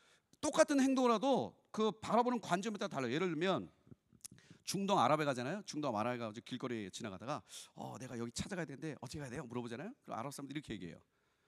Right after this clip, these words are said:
뭐 잘 모르잖아요. 그럼 "나 잘 모르겠다." 이렇게 하면 되는데 이 사람들은 "그래요." 이게 그 나라 문화야. "나 잘 모르겠다는 뜻이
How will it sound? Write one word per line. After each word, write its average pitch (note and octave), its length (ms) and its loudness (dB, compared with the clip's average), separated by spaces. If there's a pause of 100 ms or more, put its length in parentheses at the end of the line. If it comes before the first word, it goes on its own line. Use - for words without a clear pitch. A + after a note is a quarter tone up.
뭐 F3+ 100 -6
잘 G#3 180 0
모르잖아요. F3 420 0
그럼 A#3 120 -12
"나 G3+ 140 -4
잘 - 160 -6
모르겠다." F#3+ 300 0
이렇게 E3 140 -4
하면 E3 120 -4
되는데 C#3+ 300 -6
이 C3 100 -6
사람들은 C#3+ 320 -4 (600)
"그래요." - 200 -20 (1040)
이게 F3 160 0
그 - 120 -4
나라 D3 180 -2
문화야. G3+ 380 -10 (580)
"나 G3 120 0
잘 A3 160 -2
모르겠다는 F#3+ 420 0
뜻이 E3 280 -4